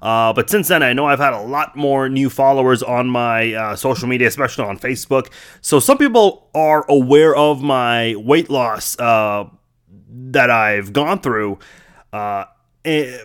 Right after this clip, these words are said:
but I don't think a lot of people are familiar with the details to that. So that is what this episode is going to be about. I know a lot of times, uh, I go through,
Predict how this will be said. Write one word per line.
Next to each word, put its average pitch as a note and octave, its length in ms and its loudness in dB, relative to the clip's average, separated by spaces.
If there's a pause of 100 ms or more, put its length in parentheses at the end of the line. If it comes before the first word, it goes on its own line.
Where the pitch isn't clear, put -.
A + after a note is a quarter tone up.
(100)
but B2+ 240 2
I E3+ 80 6
don't F#3+ 160 0
think G3 120 -2
a G3 60 2
lot F#3 160 2
of F3 40 -4
people F#3+ 180 0
are F3 80 2
familiar D#3+ 500 0
with C#3+ 320 2
the C#3+ 160 0
details C3 600 -2
to C3+ 180 -2
that. G#2+ 200 0
So B2 120 0
that D#3 180 2
is A#3 140 0
what G3 180 2
this D#3+ 220 -2
episode D3+ 480 2
is A#2+ 240 2
going C3+ 260 0
to B2 100 -6
be B2+ 140 0
about. C3 280 4
I C3 120 2
know F#3+ 140 2
a - 20 2
lot F3+ 160 2
of E3+ 80 -8
times, D#3+ 420 -2
uh, B2 360 0
I B2 240 -4
go C#3 280 0
through, C#3 680 4